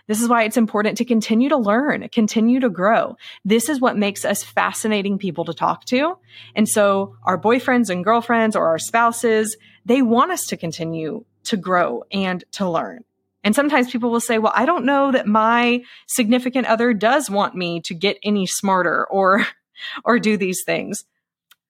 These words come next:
But the majority of the time when people say that, it's because they're not connecting and they're,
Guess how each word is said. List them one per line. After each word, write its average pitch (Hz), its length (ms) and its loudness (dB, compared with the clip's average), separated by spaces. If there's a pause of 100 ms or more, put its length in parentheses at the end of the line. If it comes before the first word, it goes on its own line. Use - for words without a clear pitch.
(120)
But 226 120 0
the 196 240 0
majority 247 600 2
of 294 80 -2
the 190 80 -8
time 156 580 -4 (140)
when 202 180 2
people 208 260 -2
say 165 280 -4
that, 156 280 0
it's 208 160 -6
because 202 460 -2
they're 190 180 0
not 180 440 0
connecting 226 760 -2 (920)
and 208 140 2
they're, 185 300 2